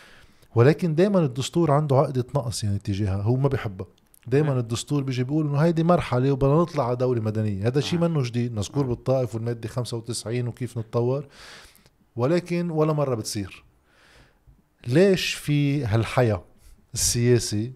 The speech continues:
Speaker 1: اللي يذكر بالدستور من واقعنا اللي له مية سنة وما عم
Speaker 2: مم.
Speaker 1: يتطور، لبل في واحد يقول إنه عم نتراجع شوي شوي؟
Speaker 2: أه، بشكرك على السؤال، لأنه هيدا بصلب الأزمة اللي نحن عايشينها. نحن تم تبني الدستور سنة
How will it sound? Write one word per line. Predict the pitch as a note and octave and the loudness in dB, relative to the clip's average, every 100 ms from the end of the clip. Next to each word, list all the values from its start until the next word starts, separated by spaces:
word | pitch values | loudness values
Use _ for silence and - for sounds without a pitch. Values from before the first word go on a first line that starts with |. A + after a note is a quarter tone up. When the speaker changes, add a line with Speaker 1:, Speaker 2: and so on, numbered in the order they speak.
| - | -10
Speaker 1:
اللي | G#2+ A#2 | -2 2
يذكر | E3+ - C3+ | 2 2 -2
بالدستور | A#2 G#2 G#2+ - B2+ B2 C#3+ - - - - | -2 -2 -4 -2 0 2 0 -6 -20 -20 -8
من | A#2 C#3 | 0 2
واقعنا | C#3+ C#3+ C#3+ F3 C#3+ B2 | 4 4 4 2 2 0
اللي | C3 B2+ | 0 0
له | B2+ D3+ | 0 0
مية | D3+ | -2
سنة | - D3 B2 B2+ | -2 -4 -2 -2
وما | C#3 | 0
عم | D3 | 0
Speaker 2:
مم. | |
Speaker 1:
يتطور، | C#3+ C3 C#3 A#2+ A#2 | -2 0 2 2 2
لبل | A2+ A#2 C3 C3+ - _ _ | 0 2 0 0 -8 _ _
في | - | -2
واحد | C#3 D3 A2 A2+ | 2 2 2 -2
يقول | C3 C3 | -2 -2
إنه | A#2+ A#2 | -2 -2
عم | A2+ A2+ | -2 -4
نتراجع | A2 B2 B2+ G2+ F#2 | -2 0 0 -2 -8
شوي | - G#2 | -8 -8
شوي؟ | G2+ A2 A2 A2 _ - - - | -8 -12 -16 -18 _ -20 -20 -16
Speaker 2:
أه، | A2+ | -14
بشكرك | A#2 D3+ - D3 B2 G2 | -12 -12 -10 -12 -10 -10
على | |
السؤال، | F#2+ - G2 C3 B2+ | -10 -10 -6 -6 -6
لأنه | A2+ G#2+ G#2+ G#2 A#2+ | -8 -8 -8 -8 -8
هيدا | C3 B2+ | -8 -10
بصلب | A#2 - F3 F#3+ D3+ | -10 -8 -6 -4 -6
الأزمة | C3 B2+ B2 A#2+ | -6 -6 -8 -10
اللي | G#2 | -8
نحن | G#2 G#2+ A2 | -10 -10 -10
عايشينها. | F#2 F2+ E2+ G2 F2+ E2 D#2 - | -10 -10 -12 -12 -12 -12 -16 -8
نحن | C3+ C#3+ B2+ A2 | -8 -8 -10 -10
تم | A#2 A#2 | -10 -10
تبني | G#2 F#2 F#2+ A#2 | -10 -10 -8 -10
الدستور | G#2+ G2 F#2+ - A#2+ | -10 -12 -14 -12 -14
سنة | A2 | -12